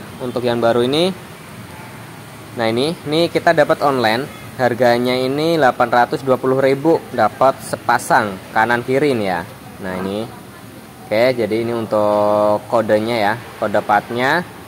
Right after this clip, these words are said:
untuk bagian kiri, dan ini untuk kode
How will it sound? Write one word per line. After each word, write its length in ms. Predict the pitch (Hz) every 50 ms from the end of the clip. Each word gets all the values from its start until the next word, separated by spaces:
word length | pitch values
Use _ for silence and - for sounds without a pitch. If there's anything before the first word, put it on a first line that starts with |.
| - - - - 117
untuk 240 | 107 101 107 101
bagian 320 | 107 107 104 107 107 107 107
kiri, 480 | 104 113 110 107 110 123 139 165 190 185 - - - - - - - - - - - - - - - - -
dan 160 | 113 110 113
ini 80 | 120 123
untuk 160 | 131 139 135
kode 240 | - 123 117 110